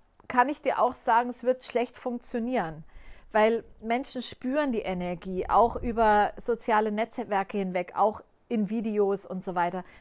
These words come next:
Menschen spüren das. Bist du in der hohen Energie? Menschen spüren auch, machst du das aus Beweggründen, wo es nur darum geht, jetzt irgendwas zu verkaufen, oder machst du das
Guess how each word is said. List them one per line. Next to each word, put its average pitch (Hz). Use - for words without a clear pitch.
Menschen 233
spüren 247
das. 156
Bist 214
du 226
in 220
der 208
hohen 247
Energie? 175
Menschen 247
spüren 285
auch, 220
machst 240
du 277
das 254
aus 233
Beweggründen, 247
wo 226
es 226
nur 254
darum 220
geht, 226
jetzt 208
irgendwas 226
zu 220
verkaufen, 240
oder 233
machst 226
du 247
das 220